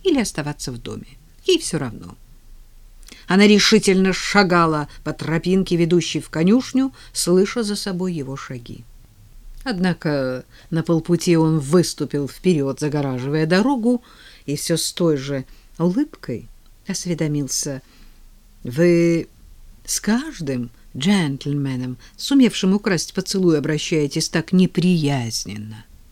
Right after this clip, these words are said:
Или только со мной?» Уитни облила его уничтожающим презрением. «Мистер Вестленд, прежде всего, вы не джентльмен.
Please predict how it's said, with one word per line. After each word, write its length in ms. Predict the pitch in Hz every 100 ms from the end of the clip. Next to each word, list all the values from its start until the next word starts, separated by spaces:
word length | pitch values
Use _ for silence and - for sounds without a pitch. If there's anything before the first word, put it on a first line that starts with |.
| -
Или 180 | 254 214
только 300 | 185 - -
со 160 | 151
мной?» 320 | 135 135 185 - - - - _ - _ - - -
Уитни 560 | 240 233 202 220 208 208 _ - - -
облила 520 | 220 185 208 208 196
его 480 | 175 170 165 165 160 - - - _ - -
уничтожающим 880 | 311 240 - 202 170 156 156 175
презрением. 760 | 170 196 208 320 311 208 180 175 - - - - - - -
«Мистер 440 | 440 392 - 165 156
Вестленд, 1080 | 139 156 165 131 117 - - 117 98 101 - - - - - -
прежде 480 | 196 190 180 180 294
всего, 400 | - 294 202 180
вы 380 | 165 220 262 320 - - - - -
не 280 | 247 285 254
джентльмен. 920 | 180 185 185 170 170 - 165 160 170